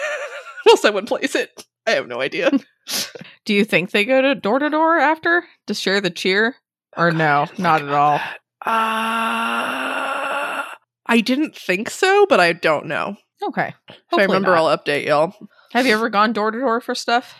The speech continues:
Speaker 1: I mean, like, we would drive around in the minivan and crank up the music and sing real loud
Speaker 2: <laughs>
Speaker 1: with Mom, but I don't remember,
Speaker 2: That's
Speaker 1: like,
Speaker 2: true. We didn't,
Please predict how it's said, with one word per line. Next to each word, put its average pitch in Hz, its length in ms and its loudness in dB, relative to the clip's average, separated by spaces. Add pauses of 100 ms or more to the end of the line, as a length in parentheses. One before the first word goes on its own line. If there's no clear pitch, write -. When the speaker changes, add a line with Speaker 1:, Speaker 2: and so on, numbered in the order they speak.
(280)
Speaker 1:
I 233 80 4
mean, 240 200 2
like, 220 280 2 (280)
we 220 140 -6
would 226 120 -4
drive 226 260 2
around 180 640 -2 (360)
in 190 160 2
the 175 180 -4 (360)
minivan 190 720 0
and 175 260 -6 (300)
crank 196 200 0
up 180 120 -4
the 180 80 -4
music 185 480 -2
and 180 200 -4
sing 185 240 -2
real 185 180 2
loud 170 320 4 (240)
Speaker 2:
<laughs> - 220 -20
Speaker 1:
with 185 180 -2
Mom, 175 500 2
but 190 160 4
I 185 60 6
don't 190 160 4
remember, 175 340 0
Speaker 2:
That's - 120 0
Speaker 1:
like, 165 160 2
Speaker 2:
true. 147 120 0 (440)
We 208 140 0
didn't, 220 240 0